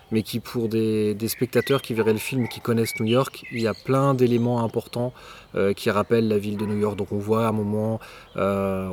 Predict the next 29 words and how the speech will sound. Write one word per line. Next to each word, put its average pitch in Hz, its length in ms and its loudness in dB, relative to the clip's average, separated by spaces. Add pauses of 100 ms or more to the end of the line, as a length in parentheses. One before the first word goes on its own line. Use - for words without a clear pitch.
on 113 40 -6
voit 107 160 0
la 101 100 -2
bourse 131 440 -4
de 123 80 -2
New 117 120 2
York, 127 400 2 (300)
euh, 104 100 2
on 104 120 0
voit 107 200 2
qu'ils - 100 -8
sont 113 100 -4
sur 113 140 -4
la 104 100 0
cinquième 107 360 -2
avenue. 110 260 0
Donc 117 140 0
c'est 113 100 -2
vraiment, 120 360 0
c'est - 160 -4
des 110 140 -2
lieux 123 420 2 (360)
qui - 120 -10
sont 120 160 -4
très 135 240 2
iconiques 123 480 2
de 120 100 2
New 117 100 0
York, 110 220 0